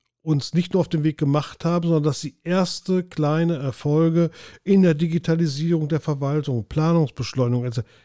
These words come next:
wirklich erleben können. Und, äh, das ist einfach ein Punkt, da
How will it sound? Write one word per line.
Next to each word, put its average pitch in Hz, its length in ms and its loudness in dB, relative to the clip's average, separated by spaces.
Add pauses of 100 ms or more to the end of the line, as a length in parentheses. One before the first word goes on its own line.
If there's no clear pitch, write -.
(260)
wirklich 131 280 -6
erleben 139 500 2
können. 104 340 -8 (480)
Und, 143 480 0
äh, 139 260 -6
das 156 280 -2
ist 147 100 -8
einfach 151 260 -2
ein 143 140 0
Punkt, 165 400 2 (420)
da 170 540 0